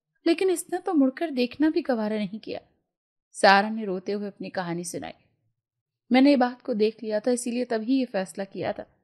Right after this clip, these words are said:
कि मुझे अपना बदला जरूर लेना है। मैं मौके की तलाश में थी कि कब मुझे मौका मिले और मैं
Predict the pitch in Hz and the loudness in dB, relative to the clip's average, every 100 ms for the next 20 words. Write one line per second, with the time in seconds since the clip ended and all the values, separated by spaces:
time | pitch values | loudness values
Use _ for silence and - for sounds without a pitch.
0 | _ _ _ _ 240 190 196 - 214 202 | _ _ _ _ 2 4 2 0 -2 -2
1 | 202 180 185 190 208 220 214 214 185 175 | -4 -2 -2 -2 -2 0 0 0 -2 -4
2 | 175 180 - _ _ _ _ _ _ _ | -6 -10 -18 _ _ _ _ _ _ _
3 | _ - 320 285 226 - 294 311 262 196 | _ 8 10 10 6 -2 -8 -6 -2 -2
4 | 196 220 247 240 254 269 262 214 214 220 | -2 -4 -4 -4 -4 -6 -2 -2 -2 -6
5 | 226 185 180 202 208 208 233 208 196 | -4 -4 -4 -4 -4 -2 -2 0 -2